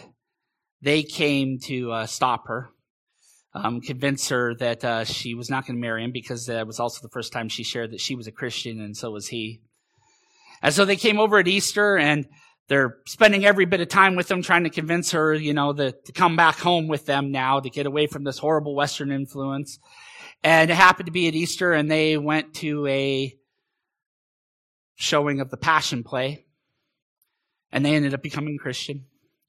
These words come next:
And, uh, they ended up giving their lives to God.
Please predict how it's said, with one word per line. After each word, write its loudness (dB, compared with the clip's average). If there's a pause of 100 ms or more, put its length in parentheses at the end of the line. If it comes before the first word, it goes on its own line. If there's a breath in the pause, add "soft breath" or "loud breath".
(1040)
And, 4
uh, 4 (120)
they 4
ended 2
up 2 (220)
giving -2
their -2
lives 0
to -10
God. -2